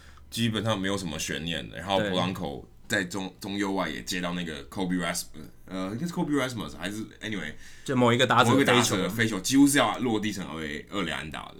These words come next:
Speaker 2: 对，但是 Bochy 其实还是那时候想要热身一名投手，但是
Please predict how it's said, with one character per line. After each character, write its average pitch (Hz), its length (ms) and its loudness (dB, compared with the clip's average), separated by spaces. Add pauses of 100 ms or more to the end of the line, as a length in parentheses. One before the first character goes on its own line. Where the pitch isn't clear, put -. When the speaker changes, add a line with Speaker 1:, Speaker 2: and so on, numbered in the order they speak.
Speaker 2:
对， 90 260 -10
但 185 160 4
是 175 280 8 (180)
Bochy 175 340 8
其 123 140 -2
实 127 60 2
还 123 160 2
是 135 320 2
那 143 120 0
时 120 80 0
候 123 240 6
想 110 220 -4
要 117 220 2
热 131 180 0
身 113 160 2
一 - 20 4
名 110 160 2
投 98 200 -8
手， - 180 -8
但 208 120 6
是 190 220 4